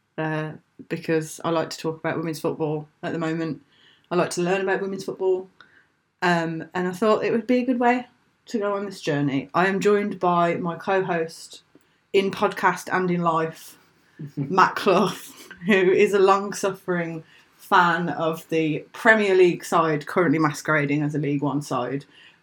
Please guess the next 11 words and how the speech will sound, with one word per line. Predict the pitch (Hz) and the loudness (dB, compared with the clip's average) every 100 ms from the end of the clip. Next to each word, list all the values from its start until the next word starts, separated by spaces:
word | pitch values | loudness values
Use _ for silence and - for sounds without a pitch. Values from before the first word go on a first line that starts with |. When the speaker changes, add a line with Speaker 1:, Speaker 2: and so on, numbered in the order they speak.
| _ | _
Speaker 1:
Bolton | 190 165 170 175 | 4 4 2 -4
Wanderers. | 160 160 151 160 175 196 - - _ - _ - | -2 -2 -2 0 0 -2 -6 -18 _ -20 _ -10
Speaker 2:
Yes. | 127 117 - | -6 -6 2
Speaker 1:
The | 196 | 4
men's | 170 165 170 | 4 2 -2
team, | 180 156 156 160 - - | -2 0 -2 -4 -10 -8
boring. | 156 151 151 147 151 - - _ | -2 0 0 -2 -4 -10 -20 _
Um, | 156 156 156 156 156 - | -2 0 0 -2 -4 -8
but | - 135 | -6 -6
he's | 190 185 | 0 4
also | 185 175 180 170 160 | 4 2 0 2 2